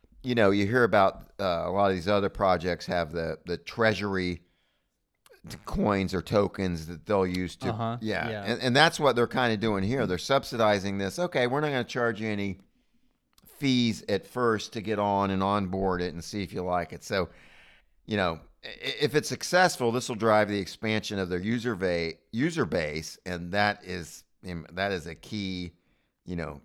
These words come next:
Speaker 1: benefit to
Speaker 2: Oh, it's
Speaker 1: this.
Speaker 2: critical. It's absolutely
Speaker 1: Yeah.
Speaker 2: critical. But hot topic in the crypto space right now is N F Ts, and also, uh, N F Ts can be built on Kadena with Pact and allow for more function than just,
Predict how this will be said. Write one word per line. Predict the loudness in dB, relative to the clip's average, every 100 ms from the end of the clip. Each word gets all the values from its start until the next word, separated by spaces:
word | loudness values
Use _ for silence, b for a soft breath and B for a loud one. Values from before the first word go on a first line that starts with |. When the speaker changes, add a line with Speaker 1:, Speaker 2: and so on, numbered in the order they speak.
| -8
Speaker 1:
benefit | -4 -4 -4 -10 -14 -10
to | -4
Speaker 2:
Oh, | -2
it's | -2 -4
Speaker 1:
this. |
Speaker 2:
critical. | 0 0 0 -6 -16 -14
It's | -4
absolutely | 2 2 2 -2 -2 -4
Speaker 1:
Yeah. | -4
Speaker 2:
critical. | -4 -8 -18 -20 -20 -20 -20 _ _ b b b b
But | 2 2 -2 -14 -20 -20 _ _ -20 -20 -20 -14
hot | 2 4 4 2
topic | 4 6 6 6
in | 4
the |
crypto | 2 2 2
space | 2 2 2 4
right | 2
now | 4 4
is | 4 2
N | 0
F | 0
Ts, | 0 2 4 4 0 -2
and | 0 2 0
also, | 2 0 2 2 2 -2 b b b b -2
uh, | 0 0 0
N | 0
F | 0
Ts | 0 0
can | 0 0
be | 0
built | -4 0 0 2
on | 2 2 2
Kadena | 0 2 0 -2
with | 0 2 2 0
Pact | -6 -4 -6 -8 -14 b b b b -4
and | 0 2 2 0
allow | 2 2 4
for | 2
more | 4 6 6
function | 4 2 2 2 2 2 2
than | 0
just, | 2 0 0 -6